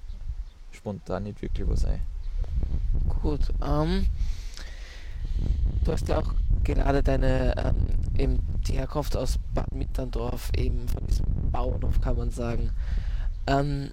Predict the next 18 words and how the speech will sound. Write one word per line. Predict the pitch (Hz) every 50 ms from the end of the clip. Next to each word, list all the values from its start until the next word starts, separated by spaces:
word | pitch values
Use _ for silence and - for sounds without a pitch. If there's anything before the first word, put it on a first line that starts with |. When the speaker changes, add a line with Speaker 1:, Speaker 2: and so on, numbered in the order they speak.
| - - - - - - - - - - - - - - - - - - -
Speaker 2:
würdest | - 139 143 156 170 185 185 -
du | 170
sagen, | 147 - - - 123 113 117 147 147 165 160 160 156 -
das | - 139 - - - - - -
hat | 135 139 -
dich | - - - -
irgendwie | 143 147 143 135 139 143 143 135
in | 131 131
der, | 127 135 127 82 -
also | - - - 131 131 135
hat | 135 135 -
dich | - - -
irgendwie | 143 143 135 - - 143 135 135
bei | - - 123
deinen | - 127 120 113
Entscheidungen | 117 - - - 127 131 131 - 135 139 135 127
beeinflusst | - - - 113 131 139 147 175 190 - - 185 175 185 190 - - -
oder | - 127 123 123 123 120 117